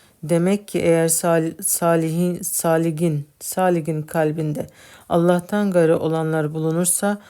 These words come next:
o kalp nurların görünüşlerine karşı perdelenmiştir ve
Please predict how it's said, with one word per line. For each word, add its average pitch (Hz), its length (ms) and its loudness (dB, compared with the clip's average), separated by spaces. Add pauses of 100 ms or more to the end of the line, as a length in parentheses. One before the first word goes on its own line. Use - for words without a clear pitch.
(140)
o 175 160 0
kalp 208 320 0
nurların 175 680 0
görünüşlerine 165 1000 -2
karşı 165 360 -4
perdelenmiştir 170 960 0
ve 175 180 2